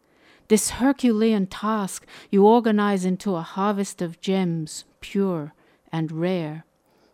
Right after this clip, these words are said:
As you seek truth in a chaos of lies, you sift sand, winnow out all but the wise.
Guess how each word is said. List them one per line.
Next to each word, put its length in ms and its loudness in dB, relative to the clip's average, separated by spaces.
As 160 -4
you 120 0
seek 400 -4
truth 500 -2
in 140 -4
a 60 -6
chaos 540 -6
of 140 -8
lies, 560 -8
you 140 -4
sift 440 -4
sand, 640 -4
winnow 460 2
out 400 -6
all 360 -2
but 240 -8
the 80 -6
wise. 680 -8